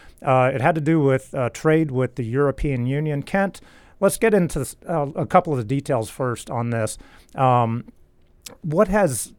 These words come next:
been our challenge, really, with the E U? It's always been a challenging market for us because of a lot of non-tariff, uh, trade barriers. Uh, what's been the challenge historically, and what did today's signing ceremony over at the White House do?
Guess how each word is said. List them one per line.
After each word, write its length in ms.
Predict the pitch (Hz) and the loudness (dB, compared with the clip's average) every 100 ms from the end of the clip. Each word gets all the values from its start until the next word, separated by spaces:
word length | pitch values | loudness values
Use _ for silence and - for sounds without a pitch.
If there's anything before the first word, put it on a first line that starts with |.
| 139 | -4
been 240 | 160 147 | 0 0
our 280 | 156 135 117 107 _ - | 0 -2 -2 -6 _ -8
challenge, 600 | - 113 104 101 95 - | -4 -2 -2 -8 -10 -8
really, 320 | 120 113 104 | -4 -4 -2
with 160 | 113 127 | -4 -6
the 120 | 135 | -6
E 120 | 120 | -4
U? 120 | 117 | -2
It's 120 | 113 | -2
always 180 | 156 160 | 0 0
been 140 | 139 123 | 0 -4
a 40 | |
challenging 480 | - 127 120 113 117 | -2 -2 -2 -2 -2
market 340 | 113 117 117 | -2 -4 -6
for 200 | - 120 | -6 -4
us 120 | 113 | -4
because 280 | - 120 127 | -4 -8 -6
of 60 | 113 | -4
a 40 | |
lot 160 | 113 113 | -4 -4
of 60 | |
non-tariff, 720 | 110 110 110 - 120 113 - - | -4 -4 -4 -4 -4 -4 -8 -12
uh, 240 | 120 107 - | -10 -10 -6
trade 260 | 143 123 | -6 -4
barriers. 420 | 123 120 120 120 - - - - - - - | -4 -2 -2 -6 -10 -18 -20 -20 -20 -20 -2
Uh, 220 | 160 135 | 4 4
what's 260 | 143 180 220 | 4 4 2
been 140 | 294 | 2
the 80 | 202 | 0
challenge 420 | - 160 147 147 | 0 -4 -2 -2
historically, 640 | 165 - 160 147 139 147 143 | -4 -4 -2 -2 0 -2 0
and 220 | 120 123 | -2 0
what 160 | 156 160 | -2 0
did 180 | 131 | -4
today's 400 | - 156 131 120 | -2 -2 -2 -2
signing 400 | - 131 123 117 | -2 -2 0 -2
ceremony 560 | 113 127 117 113 110 120 | -2 -4 -2 -2 -2 -2
over 240 | 135 117 | -2 0
at 80 | 113 | -2
the 80 | 113 | -2
White 200 | 110 107 | -4 -2
House 460 | 113 101 - - - _ _ - - - - | -2 -2 -4 -12 -16 _ _ -20 -20 -18 -8
do? 260 | 117 113 | -2 -2